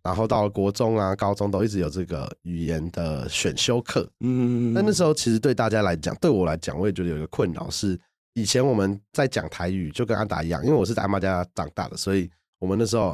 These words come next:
Speaker 1: 阿妈在看什么民视，或是那时候我学台语的电视节目是叫做台湾霹雳火。
Speaker 2: 哦，我有看。
Speaker 1: 对，几个言わない会的那个。
Speaker 2: <laughs> 对，对，对。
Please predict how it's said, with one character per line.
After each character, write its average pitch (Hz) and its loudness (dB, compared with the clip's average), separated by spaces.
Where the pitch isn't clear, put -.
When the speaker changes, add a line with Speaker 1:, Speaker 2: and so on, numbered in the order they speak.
Speaker 1:
阿 101 -2
妈 120 0
在 117 0
看 - -2
什 92 -4
么 85 -4
民 85 -2
视， 90 -4
或 98 0
是 95 0
那 156 0
时 143 2
候 139 4
我 101 2
学 98 2
台 101 -2
语 104 2
的 87 0
电 113 2
视 104 0
节 82 -4
目 95 0
是 95 -6
叫 92 -2
做 90 0
台 107 -2
湾 123 2
霹 120 0
雳 110 2
火。 - -2
Speaker 2:
哦， 82 -8
我 82 4
有 80 4
看。 71 -2
Speaker 1:
对， 101 -8
几 98 -6
个 104 0
言 113 4
わ 113 2
な 123 2
い - -2
会 139 2
的 101 -2
那 101 0
个。 - 0
Speaker 2:
<laughs> - -2
对， 123 0
对， 110 -2
对。 101 -2